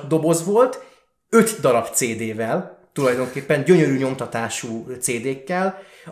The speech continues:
Adtak hozzá egy térképet, adtak hozzá egy, egy, ö, teljesen független, de mivel loot, ezért mindenki szerette, egy, ö, haver cég, akik D and D-vel foglalkoztak, ugye Dungeons and Dragons,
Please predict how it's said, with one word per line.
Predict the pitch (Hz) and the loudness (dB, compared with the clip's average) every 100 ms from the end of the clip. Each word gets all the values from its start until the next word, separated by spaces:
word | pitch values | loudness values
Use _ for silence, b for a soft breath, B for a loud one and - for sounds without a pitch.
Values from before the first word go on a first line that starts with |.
| - | 0
Adtak | 220 - 165 - | 0 2 -2 0
hozzá | 160 165 - 127 156 165 - - | -2 -2 -2 0 -2 -4 -14 -10
egy | 117 - | -10 -8
térképet, | - 127 - 120 101 123 117 - - _ _ _ _ _ | -6 -6 -6 -8 -4 -4 -4 -6 -20 _ _ _ _ _
adtak | 170 202 185 156 | -2 -2 -2 -4
hozzá | 151 143 - 131 117 117 B B _ | -4 -4 -4 -4 -4 -6 B B _
egy, | 113 107 - - _ _ | -12 -10 -12 -18 _ _
egy, | 123 113 117 | -8 -8 -8
ö, | 120 113 113 B _ | -4 -4 -4 B _
teljesen | 202 160 - 135 | 2 4 2 -2
független, | - 196 147 123 - 143 156 | 0 -2 0 -2 -2 -4 2
de | 151 151 - | 4 2 0
mivel | 151 151 156 156 | -2 2 2 4
loot, | 185 151 - | 4 4 0
ezért | 139 143 | -4 -4
mindenki | 151 135 123 120 | -2 -2 -2 -4
szerette, | - 139 143 156 | -4 -4 -4 -4
egy, | 139 139 B _ | -4 -8 B _
ö, | 143 143 135 - - _ _ - | -6 -4 -4 -10 -18 _ _ -6
haver | 175 156 127 - | -2 0 0 -2
cég, | - 139 123 117 | -4 -2 -4 -8
akik | - 120 120 | -12 -12 -14
D | 123 147 123 | -6 -2 -2
and | 113 | -2
D-vel | 113 110 117 | -6 -6 -8
foglalkoztak, | - 120 113 - 117 123 | -10 -10 -10 -10 -14 -10
ugye | 117 | -8
Dungeons | 120 117 117 110 | -6 -6 -8 -10
and | 110 110 | -12 -10
Dragons, | 131 135 120 | -8 -6 -8